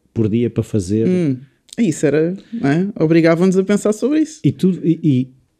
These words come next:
Speaker 1: onde é que dedicavas essas duas horas, não é?
Speaker 2: Uhum.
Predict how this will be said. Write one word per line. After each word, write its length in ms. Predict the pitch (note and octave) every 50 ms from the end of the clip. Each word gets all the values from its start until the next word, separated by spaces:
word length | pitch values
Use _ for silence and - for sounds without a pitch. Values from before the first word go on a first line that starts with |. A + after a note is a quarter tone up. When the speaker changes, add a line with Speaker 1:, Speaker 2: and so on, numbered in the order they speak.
| _ _ -
Speaker 1:
onde 280 | D#3 C#3 C#3+ C#3+ D3+
é 60 | E3+ E3
que 120 | E3+ -
dedicavas 600 | A#2+ C#3 B2 C3+ C#3 C3 - C3+ C3 A#2 A#2+ A2+
essas 300 | B2 A#2+ A2+ - A#2+ A2
duas 300 | G#2 A#2 A#2 A#2+ A2+ A#2
horas, 420 | C3 B2 A2 G#2 G#2+ G#2+ A2 - -
não 120 | G#2+ G2+
é? 60 | F#2+
Speaker 2:
Uhum. 380 | D#3+ E3+ D#3 C3+ C#3+ C3+ C3+